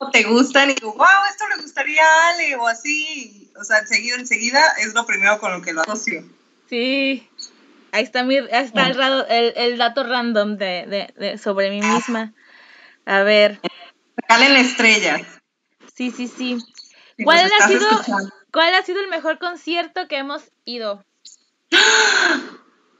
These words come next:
Speaker 1: Ay.
Speaker 2: ¿Hemos ido? <laughs>
Speaker 1: Sí, exacto, yo así como de
Speaker 2: ¿Hemos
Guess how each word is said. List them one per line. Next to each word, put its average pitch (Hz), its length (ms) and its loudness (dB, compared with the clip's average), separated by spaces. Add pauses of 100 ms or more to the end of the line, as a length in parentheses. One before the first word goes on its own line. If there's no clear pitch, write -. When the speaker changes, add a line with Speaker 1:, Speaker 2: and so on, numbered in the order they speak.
(960)
Speaker 1:
Ay. 240 1120 6
Speaker 2:
¿Hemos 233 260 4
ido? 262 200 2
<laughs> 294 880 -2 (380)
Speaker 1:
Sí, 349 100 6
exacto, 320 420 2
yo 302 80 4
así 320 120 -2
como 320 180 2
de 233 360 2
Speaker 2:
¿Hemos 302 220 -2